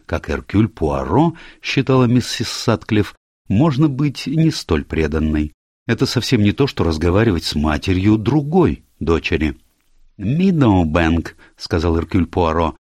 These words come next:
"просто переживает полосу неудач". Это был самый лучший ответ, который бельгиец смог придумать в данный момент. Он чувствовал его неубедительность,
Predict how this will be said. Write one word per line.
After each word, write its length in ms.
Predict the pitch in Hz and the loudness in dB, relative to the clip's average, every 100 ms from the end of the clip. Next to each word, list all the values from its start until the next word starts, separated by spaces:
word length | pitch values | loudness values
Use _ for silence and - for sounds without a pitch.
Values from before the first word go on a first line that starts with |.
| _ _ - | _ _ -2
"просто 360 | 160 185 - | 0 0 0
переживает 1160 | 175 160 139 113 104 98 95 170 170 165 - - - - | 0 2 2 2 2 2 4 4 4 2 -2 -20 -14 -2
полосу 520 | 165 151 143 - 143 | 0 2 0 0 2
неудач". 720 | 131 113 90 78 78 - - - _ _ _ - | 4 4 4 2 -2 -2 -10 -14 _ _ _ -6
Это 160 | 107 98 | -4 0
был 160 | 98 | 2
самый 340 | 90 107 92 90 | 2 2 2 2
лучший 360 | 85 - 82 | 0 -2 -4
ответ, 400 | - 76 67 - _ _ _ | -4 -6 -8 -10 _ _ _
который 300 | - 92 82 | -4 0 0
бельгиец 580 | 76 78 67 76 139 143 | 0 -2 -2 2 2 2
смог 400 | - 80 80 85 | -4 -2 -2 -2
придумать 640 | - 65 65 82 98 110 - | -6 -8 -2 0 2 0 -6
в 140 | - 69 | -10 -4
данный 280 | 78 71 80 | -4 -2 0
момент. 480 | 87 82 67 65 _ _ _ _ - | 0 0 -2 -8 _ _ _ _ 0
Он 200 | 117 123 | 2 2
чувствовал 420 | 160 135 - 113 | 0 0 0 0
его 260 | 92 117 | 2 4
неубедительность, 1120 | 117 104 92 78 85 73 156 139 156 147 - | 4 4 2 2 0 2 0 2 2 2 -2